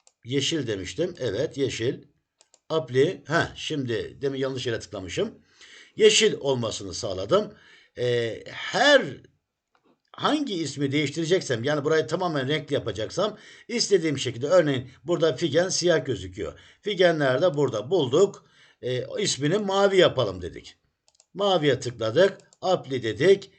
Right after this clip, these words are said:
Figenler artık ne olacak? Mavi olarak yer aldı. Şimdi bu, e, tabii ki oluşturma kısmımız. Buradaki isimlerden herhangi birini yukarıya alabilir, aşağıya edebilir. Yana, e, diyelim ki Figen yukarıda yazmak istiyorsunuz.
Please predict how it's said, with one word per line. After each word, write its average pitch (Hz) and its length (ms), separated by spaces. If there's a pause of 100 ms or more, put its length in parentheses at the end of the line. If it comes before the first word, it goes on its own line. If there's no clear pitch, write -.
(120)
Figenler 147 540
artık 123 400
ne 160 60
olacak? 151 540 (220)
Mavi 147 380
olarak 117 460
yer 104 140
aldı. 78 300 (600)
Şimdi 240 340
bu, 269 420
e, 139 380 (100)
tabii 208 260
ki - 120
oluşturma 175 760
kısmımız. 80 640 (460)
Buradaki 175 580
isimlerden 151 640
herhangi 170 440
birini 117 240
yukarıya 156 440
alabilir, 117 500
aşağıya 147 360
edebilir. 113 260
Yana, 113 260 (400)
e, 123 280
diyelim 160 220
ki 147 120
Figen 151 320
yukarıda 147 520
yazmak 107 380
istiyorsunuz. 139 520